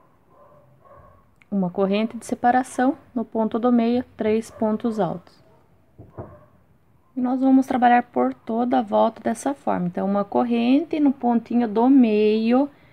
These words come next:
tem três pontos altos, no pontinho do meio, no segundo ponto, nós vamos trabalhar um ponto alto, mais um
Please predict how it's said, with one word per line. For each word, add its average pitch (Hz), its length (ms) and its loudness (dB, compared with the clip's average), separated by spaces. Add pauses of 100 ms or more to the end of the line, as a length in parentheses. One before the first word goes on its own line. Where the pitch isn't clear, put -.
(340)
tem 196 220 -4
três 190 320 -2
pontos 226 420 -4
altos, 254 300 -2
no 214 100 0
pontinho 208 340 -4
do 247 120 2
meio, 233 260 2
no 214 140 0
segundo 214 500 -2
ponto, 247 540 -2 (580)
nós 262 160 0
vamos 247 240 0
trabalhar 226 640 0 (640)
um 254 260 2
ponto 226 500 0
alto, 214 720 -2 (500)
mais 220 520 0
um 240 380 2